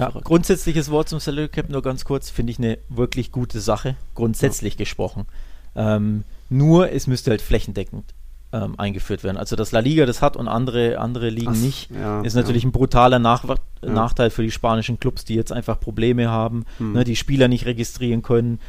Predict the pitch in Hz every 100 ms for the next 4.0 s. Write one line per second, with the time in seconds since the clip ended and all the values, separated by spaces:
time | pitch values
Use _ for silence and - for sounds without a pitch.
0 | - 113 113 117 110 117 107 - 107 107
1 | 110 107 - 101 101 110 - 110 98 104
2 | 104 - - - - - 113 - - -
3 | 120 - 107 127 127 123 - 120 113 113